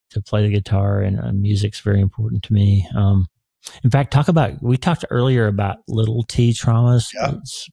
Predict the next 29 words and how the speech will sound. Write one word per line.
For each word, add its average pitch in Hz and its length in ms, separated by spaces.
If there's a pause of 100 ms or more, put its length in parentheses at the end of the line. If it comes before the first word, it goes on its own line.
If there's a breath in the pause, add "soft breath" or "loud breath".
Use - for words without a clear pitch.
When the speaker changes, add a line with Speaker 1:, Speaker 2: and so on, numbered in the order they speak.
(160)
Speaker 1:
small 110 440
things 131 380
that 87 120
really 107 200
hurt 104 260
people. 131 340
And, 110 160 (460 loud breath)
um, 104 400 (460)
three 139 220
years 127 300
ago, 104 580 (760 loud breath)
um, 98 480 (400)
I 117 140
fired 110 480
a 101 120
shotgun, 104 1040 (120)
um, 95 420 (220)
trying 107 340
to 101 240
scare 107 340
off 101 140
some 104 180
birds 95 460
that 101 120
were 95 260 (320)
messing 98 340
up 95 140
our 98 80
backyard. 98 500